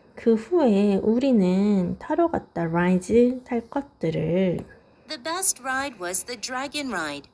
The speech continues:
Speaker 1: 최고의 라이드 탈 것은 놀이기구는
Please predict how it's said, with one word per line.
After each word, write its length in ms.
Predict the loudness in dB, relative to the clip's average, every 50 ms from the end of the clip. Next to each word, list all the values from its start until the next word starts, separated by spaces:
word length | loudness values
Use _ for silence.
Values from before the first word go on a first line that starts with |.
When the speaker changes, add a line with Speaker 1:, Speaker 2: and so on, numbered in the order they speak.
| -20 -20 -20 -18 -18 -18 -18 -20 -20 -20 _ _ _ _
Speaker 1:
최고의 720 | -14 -6 0 2 2 2 2 2 2 4 4 4 4 4 4
라이드 480 | 4 4 4 4 2 4 4 2 2 2
탈 260 | -2 -6 -6 -6 -4
것은 360 | -2 -2 -2 -2 0 0 0 2
놀이기구는 960 | 2 2 0 0 0 0 -2 0 0 2 2 2 2 2 2 2 0 0